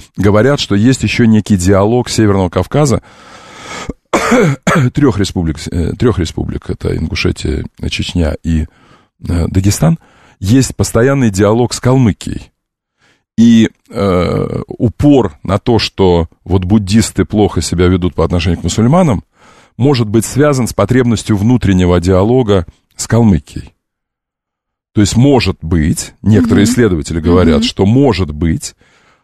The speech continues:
Speaker 1: э, часть риторики должна быть услышана в Элисте, в Калмыкии. Часть риторики, что буддисты плохо себя ведут в отношении мусульман, адресована не буддистам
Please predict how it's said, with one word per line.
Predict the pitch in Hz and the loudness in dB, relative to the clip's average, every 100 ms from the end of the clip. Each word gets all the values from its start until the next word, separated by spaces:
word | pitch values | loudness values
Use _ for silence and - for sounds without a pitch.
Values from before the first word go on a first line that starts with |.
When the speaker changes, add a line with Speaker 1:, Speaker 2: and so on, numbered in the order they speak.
| _ | _
Speaker 1:
э, | - 69 95 - - | -4 0 0 0 0
часть | 147 135 - | 0 0 0
риторики | 110 - 101 85 85 - 151 - _ _ _ _ _ | -2 0 0 0 -2 -4 -6 -8 _ _ _ _ _
должна | - 104 98 135 | -2 0 2 0
быть | 143 135 | 0 -2
услышана | 107 160 170 110 101 | -2 -2 0 0 0
в | 92 | 0
Элисте, | 92 - - - - _ _ _ _ _ 117 | -2 -4 -8 -12 -12 _ _ _ _ _ -16
в | 110 | -12
Калмыкии. | - 85 78 76 - _ _ _ _ _ _ _ _ _ _ _ | -6 -4 -4 -8 -16 _ _ _ _ _ _ _ _ _ _ _
Часть | - 139 123 123 | 0 0 2 0
риторики, | 120 - 170 143 120 | 0 2 2 2 0
что | 107 110 | -2 -2
буддисты | 104 117 101 127 - | 0 -2 0 -2 -2
плохо | 120 117 120 - | -2 2 0 0
себя | 92 90 90 | -4 0 2
ведут | 95 90 - | 2 0 -2
в | |
отношении | 87 90 - 87 | -2 -2 0 0
мусульман, | 82 82 - 127 202 220 _ - - - | 0 -2 0 2 2 0 _ -20 -20 -14
адресована | - 104 113 127 - 175 160 143 123 | -2 0 2 0 2 2 4 2 2
не | 117 131 160 | 2 4 2
буддистам | 147 156 123 131 147 - 135 | 2 -2 -2 -2 -2 0 0